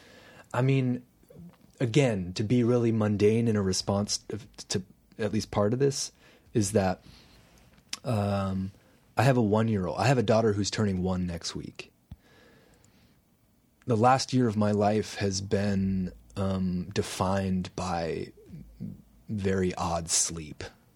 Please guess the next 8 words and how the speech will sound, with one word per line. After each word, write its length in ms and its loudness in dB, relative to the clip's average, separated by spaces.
which 140 -6
is 160 0
obviously, 640 -2
you 80 -8
know, 200 -10
pretty 200 -2
normal. 460 -6
Um, 460 2